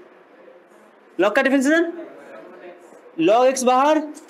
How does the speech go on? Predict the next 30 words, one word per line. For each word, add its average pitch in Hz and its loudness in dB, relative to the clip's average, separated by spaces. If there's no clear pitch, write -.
sin 247 0
का 269 0
डिफरेंशिएशन 294 0
हो 226 2
गया। 277 0
अंदर 254 2
में 302 0
differentiation 294 0
already 285 2
एक 269 -2
बार 262 0
और 247 0
करना 208 -2
पड़ा। 135 -4
और 180 0
उसका 190 -4
यहाँ 196 -2
पर 185 0
देखो, 160 -2
sin 185 -2
x 220 -6
log 190 0
x, 226 -4
ई 233 -2
के 240 -2
पावर 240 0
एक्स 233 -6
का 233 -4
क्या 226 -2
होगा? 175 -4